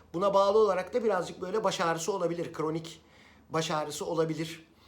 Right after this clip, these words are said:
Ee, hani işte bir projeniz vardır, yetişecek mi, yetişmeyecek mi stresi vesaire örnekleri çoğaltabiliriz. Ve der ki, kazanan sen olacaksın, kan ter gözyaşı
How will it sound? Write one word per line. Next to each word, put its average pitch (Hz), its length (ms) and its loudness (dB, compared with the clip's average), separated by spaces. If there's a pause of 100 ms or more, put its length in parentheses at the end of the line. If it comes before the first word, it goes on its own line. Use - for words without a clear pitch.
(520)
Ee, - 200 -10
hani 160 280 -4
işte 160 280 -6
bir 160 80 -12
projeniz 170 520 -4
vardır, 170 580 -4
yetişecek 147 680 -8
mi, 160 80 -6
yetişmeyecek 160 640 -6
mi 156 80 -10
stresi 151 640 -8
vesaire 147 680 -4 (520)
örnekleri 151 560 -2
çoğaltabiliriz. 165 800 -4 (540)
Ve 175 140 0
der 262 260 6
ki, 135 280 -6 (400)
kazanan 233 480 2
sen 233 240 2
olacaksın, 185 600 0
kan 196 320 -2
ter 196 160 2
gözyaşı 170 720 -2